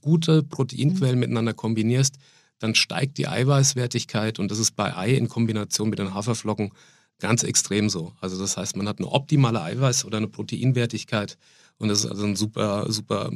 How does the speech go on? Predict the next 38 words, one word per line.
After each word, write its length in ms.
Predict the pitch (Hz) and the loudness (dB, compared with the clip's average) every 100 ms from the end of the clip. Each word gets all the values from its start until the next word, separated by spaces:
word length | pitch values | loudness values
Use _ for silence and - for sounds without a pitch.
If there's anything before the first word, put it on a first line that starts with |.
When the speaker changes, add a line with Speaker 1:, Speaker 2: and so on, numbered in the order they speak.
| 117 | -6
Speaker 1:
Frühstück, 480 | - - 139 - 135 | -4 2 4 4 2
um 80 | 123 | 2
die 60 | 117 | 4
Muskulatur 560 | 131 - 120 113 131 | 2 0 -4 -2 -2
zu 100 | - | -2
erhalten 440 | 107 98 101 131 143 | -4 -4 -2 0 0
und 80 | 117 | 0
Speaker 2:
Okay. 80 | 113 | 2
Speaker 1:
parallel 340 | 107 110 113 | 2 4 2
aber 140 | 110 | 0
Fett, 300 | 98 110 - - _ - _ _ | -2 -4 -6 -12 _ -20 _ _
äh, 100 | 107 | 2
abzubrennen, 680 | 104 - - - - 78 - - | 2 0 -6 -6 -8 -10 -6 -4
ähm, 320 | 95 87 92 - - | -2 -4 -12 -16 -8
runter 280 | 104 104 101 | 0 2 2
zu, 160 | - 98 | 0 -4
zu 220 | - 95 | -4 -4
ziehen. 360 | - 87 82 - - - - | -4 -8 -8 -12 -20 -20 -4
Und 60 | - | 2
dann 140 | 131 120 | 4 6
haust 240 | 180 165 | 6 8
du 60 | 180 | 8
den 120 | 139 | 6
Reiskocher 640 | 117 139 165 - 202 196 | 6 4 4 6 6 8
an, 120 | 196 | 6
hat 100 | 196 | 6
er 100 | 185 | 6
gesagt, 260 | 185 170 175 | 6 4 6
dann 100 | 170 | 6
machst 200 | 156 139 | 6 4
du 40 | 147 | 4
dir 100 | 135 | 4
fünfunddreißig 1040 | - 214 214 208 - - - 143 165 160 | 6 6 6 4 2 -6 2 6 8 6
Gramm 300 | 165 151 151 | 6 6 6
Reis 500 | 135 127 143 180 - | 8 8 8 8 6
für 160 | - 170 | 4 4
den 200 | 131 101 | 4 0
Tag. 320 | - - - | -4 -10 -12